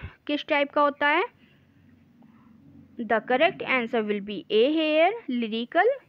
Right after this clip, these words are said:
verse। तो ये एक लिरिकल वर्स होता है। Then ट्वेंटी सेवन, classical ode or pindaric ode is structured in three major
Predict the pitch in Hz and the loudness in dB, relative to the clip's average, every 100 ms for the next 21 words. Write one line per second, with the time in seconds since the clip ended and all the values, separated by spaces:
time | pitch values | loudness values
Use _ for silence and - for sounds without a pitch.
0 | 233 214 185 151 - _ 226 220 302 302 | -2 2 2 0 -6 _ -4 -2 -2 -2
1 | 226 202 208 294 381 427 247 233 220 - | -4 -4 -6 -2 0 0 2 2 2 -2
2 | 208 - 175 175 185 _ _ _ _ 220 | -8 -6 -6 -6 -10 _ _ _ _ -2
3 | 247 311 330 285 247 262 - 220 220 294 | 2 2 2 0 0 -4 -2 0 2 2
4 | 381 403 _ _ _ - _ 262 226 226 | 0 -4 _ _ _ -20 _ 0 2 2
5 | 320 311 - - 233 226 247 - - 240 | -2 0 0 2 4 4 2 0 2 2
6 | 233 247 233 233 247 339 - - 214 233 | 2 -2 0 0 0 -2 -4 -2 0 0
7 | - 233 240 247 _ - - _ _ _ | -4 -8 -8 -10 _ -20 -20 _ _ _
8 | - 269 - - 277 277 - 339 392 - | -4 -4 -4 0 0 0 0 2 2 -2
9 | - 240 220 190 - _ _ _ - 294 | -4 -2 -2 -4 -10 _ _ _ -10 0
10 | 339 392 302 247 220 254 | 2 4 4 2 2 0